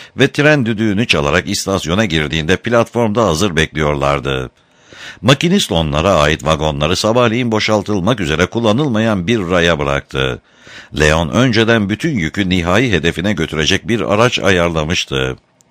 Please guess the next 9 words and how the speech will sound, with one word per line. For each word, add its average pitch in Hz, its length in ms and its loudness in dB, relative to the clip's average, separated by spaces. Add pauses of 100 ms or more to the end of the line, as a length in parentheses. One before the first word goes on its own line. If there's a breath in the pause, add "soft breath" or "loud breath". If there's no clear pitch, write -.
(600 loud breath)
Wieskirche'deki 92 1080 2
Meyerbach 82 580 0
Genel 95 240 2
Merkezi'nden 80 560 0
telgrafla 104 560 0
gönderilmiş 80 600 -2
isteklerden 85 800 0
biri 98 240 0
de 80 180 2